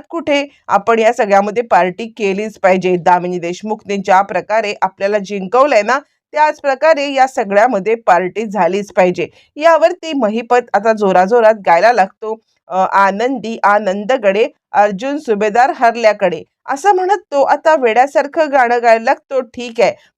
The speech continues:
पार्टी तर होणारच, चला पार्टी करूया," असं म्हणत मग आता तो सांगायला लागतो, "आनंदी आनंदगडे आणि, अ, देशमुखबाई अमर रहे, देशमुखबाई अमर रहे, जिंदाबाद, जिंदाबाद, देशमुखबाई जिंदाबाद,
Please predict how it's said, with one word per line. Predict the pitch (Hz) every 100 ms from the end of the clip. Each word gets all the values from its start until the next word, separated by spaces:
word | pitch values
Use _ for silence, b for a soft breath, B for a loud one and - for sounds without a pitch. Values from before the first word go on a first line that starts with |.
| -
पार्टी | 190 196 190 254
तर | 226 247
होणारच, | 254 208 220 240 190 165 _
चला | 247 240 208
पार्टी | 214 226 226 226 294
करूया," | 262 214 190 160 - _ -
असं | 269 294 320
म्हणत | 370 285 285
मग | 226 294 294
आता | - 254 233
तो | 240 226 220 -
सांगायला | 190 170 185
लागतो, | 226 277 233 233
"आनंदी | - 202 202 240 262 214 233
आनंदगडे | 220 247 247 220 208 220 269 208 202 311 - _ _
आणि, | 202 220 277 311 _ -
अ, | 226 240
देशमुखबाई | 262 277 294 269 208 208 208 269 -
अमर | 262 285 269
रहे, | 214 196 185 - _ _
देशमुखबाई | 226 277 277 233 214 196 196 247 -
अमर | 240 262 226
रहे, | 190 185 - 185 185
जिंदाबाद, | 269 277 254 214 202 175 180 180
जिंदाबाद, | 277 277 233 208 190 165 151
देशमुखबाई | 185 240 - 262 226 220 240 220
जिंदाबाद, | 220 277 269 226 202 185 165